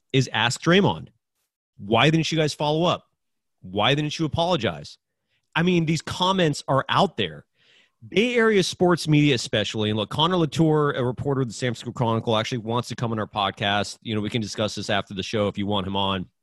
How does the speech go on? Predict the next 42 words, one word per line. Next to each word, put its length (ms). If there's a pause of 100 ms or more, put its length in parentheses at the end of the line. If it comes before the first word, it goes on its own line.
(440)
But 200
I 100
would 180
love 460 (600)
to 100
ask 280
him 240
and 80
anyone 280
else, 320 (180)
"Why 460
are 100
you 140
not 180
asking 300
these 120
questions?" 520 (280)
The 80
whole, 360
all 260
of 80
last 420
year 200
when 120
Kevin 300
Durant 440
was 180
just 200
completely 1120 (460)
ambiguous 1000
and 160
not 240
being 220
straight 400
about 160
his 120
future 280
plans, 460
why 360
were 160
there 140
not 280